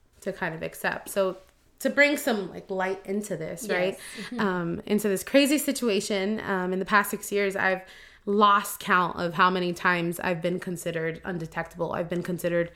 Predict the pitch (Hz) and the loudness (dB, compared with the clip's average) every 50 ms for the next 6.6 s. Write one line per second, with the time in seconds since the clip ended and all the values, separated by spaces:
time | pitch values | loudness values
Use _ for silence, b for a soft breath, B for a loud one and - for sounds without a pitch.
0 | b b - 254 262 254 247 220 - 214 196 190 - - 185 185 180 - 190 190 | b b 2 2 4 4 2 0 0 -2 -4 -4 -4 -6 -6 -4 -4 -6 -8 -8
1 | - - 180 175 180 196 196 196 190 185 185 185 B B - 208 190 180 175 175 | -8 -10 -8 -6 -6 -6 -8 -8 -10 -12 -12 -14 B B -2 0 0 2 0 -2
2 | - - 214 196 175 180 214 190 208 214 262 330 320 - - 294 277 240 214 240 | 0 2 2 4 6 6 4 6 6 6 6 6 4 2 2 4 4 6 6 6
3 | 247 254 269 277 254 - - 240 240 269 269 220 185 202 196 196 202 214 208 196 | 6 6 6 6 4 4 4 6 6 6 6 4 4 4 4 4 6 6 4 4
4 | 196 165 - 190 202 196 185 185 160 - - - - 202 202 202 - 214 208 196 | 2 -2 0 2 2 2 2 0 -2 -4 -6 -4 -2 -2 0 2 2 2 2 2
5 | 202 - - 180 208 208 208 208 269 233 214 208 208 196 185 202 190 185 185 175 | 2 2 4 4 4 4 4 4 4 4 6 6 4 4 2 2 2 2 0 0
6 | 175 175 170 170 175 180 180 180 180 170 165 165 | 0 0 0 0 0 -2 -2 0 -2 -2 -2 -4